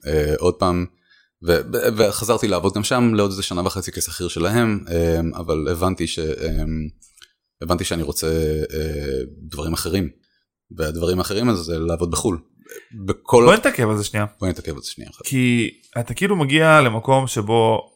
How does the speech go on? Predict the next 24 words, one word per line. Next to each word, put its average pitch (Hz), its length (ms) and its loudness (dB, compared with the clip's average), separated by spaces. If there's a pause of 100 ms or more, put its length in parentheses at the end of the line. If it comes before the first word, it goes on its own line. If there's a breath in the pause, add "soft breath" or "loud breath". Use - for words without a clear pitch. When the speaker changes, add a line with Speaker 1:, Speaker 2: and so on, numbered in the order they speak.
Speaker 2:
אתה, 104 760 -2 (140)
אה, 101 640 -4
כבר, - 180 -14 (140)
כבר 107 220 0
לא 123 80 4
מפחד, 131 400 2 (540)
Speaker 1:
כן. 85 100 -2
Speaker 2:
כבר 110 80 0
בלי 110 200 0
חששות 131 440 0
Speaker 1:
כן, 110 60 -8
Speaker 2:
להגיד, 107 280 2
"אוקיי, 110 240 2
Speaker 1:
כן. 98 140 0
Speaker 2:
אני 110 160 0
קומפוזיטור, 104 600 -2
אני 104 80 -4
יודע 104 220 -2
לעשות." - 380 -8 (180 loud breath)
Speaker 1:
נכון. - 200 -4
Speaker 2:
אתה 104 120 2
עובד 135 280 8
בסנובול, 110 1120 2
שעושים, 120 420 -4